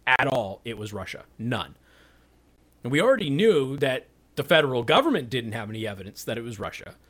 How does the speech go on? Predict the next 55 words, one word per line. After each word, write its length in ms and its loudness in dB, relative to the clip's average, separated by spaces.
I've 160 -6
already 180 2
gone 300 0
over 260 2
and 80 0
explained 760 -4
all 160 -2
of 80 -8
that. 340 -2
So 180 -4
every 340 2
<laughs> 0 -
senator 800 0
who 120 -2
came 280 0
out 200 -2
of 80 -2
that 260 -2
classified 720 -2
briefing, 560 -4
and 100 -6
John 240 -2
McCain 360 -8
led 160 -4
the 80 -2
way, 320 -4
every 200 -2
single 240 -2
one 160 -2
of 40 -2
them 140 -4
that 100 -8
came 240 -6
out 200 -4
of 80 -2
that 160 -4
and 120 -8
said, 220 -8
"We 140 -4
have 300 -8
complete 520 -10
proof 360 -8
that 140 -18
this 180 -8
was 160 -16
Russia," 360 -6
every 200 -6
single 200 0
one 160 0
of 80 -2
them 140 -2
was 100 -8
lying 380 -2
to 80 -10
you. 200 -16